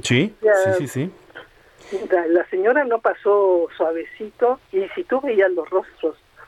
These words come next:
Speaker 2: de los senadores y eso, y platicas con ellos además en cortito, todos están así como que guácala, ¿no?
Speaker 1: Sí. <laughs> Oye, pues vamos a ver qué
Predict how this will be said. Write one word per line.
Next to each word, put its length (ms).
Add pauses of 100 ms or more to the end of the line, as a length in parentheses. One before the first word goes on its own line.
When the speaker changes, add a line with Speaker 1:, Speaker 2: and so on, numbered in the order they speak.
(200)
Speaker 2:
de 180
los 200
senadores 540 (100)
y 60
eso, 280
y 140
platicas 640
con 180
ellos 300
además 440 (300)
en 140
cortito, 600 (440)
todos 340
están 340
así 220
como 260
que 180 (180)
guácala, 460 (220)
¿no? 60 (180)
Speaker 1:
Sí. 160 (400)
<laughs> 400
Oye, 260
pues 140
vamos 280
a 80
ver 280
qué 640